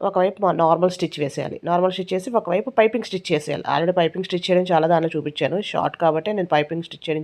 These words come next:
చూపించట్లేదు. ఇది బ్లౌజ్ అనమాట. ఇది హ్యాండ్. హ్యాండ్ యాక్చువల్‌గా సైడ్ జాయింట్ వేసేస్తాం కదా. So, జా-, జాయింట్ కొంచెం ఇప్పుకోవాలి. Already కుట్టేసిన బ్లౌజ్ అయితే నేను ఇంకా ఇది అంతవరకు కుట్టి సైడ్ జాయింట్ ఒక్కటే కుట్టలేదు అనమాట,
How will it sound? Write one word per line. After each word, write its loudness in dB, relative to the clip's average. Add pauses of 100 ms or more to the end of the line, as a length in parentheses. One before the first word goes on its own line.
చూపించట్లేదు. -6 (460)
ఇది -2
బ్లౌజ్ 4
అనమాట. -2
ఇది -4
హ్యాండ్. 0 (380)
హ్యాండ్ -2
యాక్చువల్‌గా 0
సైడ్ 2
జాయింట్ 2
వేసేస్తాం -8
కదా. -4 (480)
So, -2
జా-, 2
జాయింట్ 2
కొంచెం 0
ఇప్పుకోవాలి. 0 (100)
Already 2
కుట్టేసిన -2
బ్లౌజ్ 0
అయితే 0
నేను -2
ఇంకా 0
ఇది 4
అంతవరకు -2
కుట్టి -6
సైడ్ 0
జాయింట్ 6
ఒక్కటే -2
కుట్టలేదు -4
అనమాట, -6